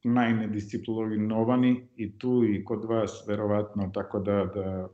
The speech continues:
da, a od njih se najviše radi, tako da, da morali su da ih setapiraju do, do,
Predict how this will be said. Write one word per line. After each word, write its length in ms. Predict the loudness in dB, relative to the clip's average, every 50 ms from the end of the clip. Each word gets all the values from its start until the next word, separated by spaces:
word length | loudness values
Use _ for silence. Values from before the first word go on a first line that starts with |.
| _ _ -10
da, 400 | -6 -2 -2 0 0 0 -2 -4 -8 _ _ -2
a 160 | 0 2 4
od 160 | 4 6 6
njih 160 | 6 6 6 4
se 120 | 2 2
najviše 420 | 2 4 2 2 2 2 0 2
radi, 380 | 2 2 2 2 2 2 0 0
tako 260 | -2 -4 -6 -6 -4
da, 240 | 0 2 2 2 2
da 220 | 2 0 0 0 2
morali 360 | 4 4 6 6 6 6 6
su 160 | 4 0 -4 -2
da 140 | -2 0
ih 100 | 0 -2 -2
setapiraju 840 | -4 -4 -2 -2 -2 -2 -2 0 2 4 4 4 4 2 2 0 -2
do, 380 | -4 -4 -6 -6 -6 -8 -10 -14 _ _ _ _ _ _ _ _ _ _ _ _ _ _ _ _ _ _ _ _ _ _ _ _ _ _ _ _ -12
do, 540 | -4 2 6 6 8 8 6 4 2 0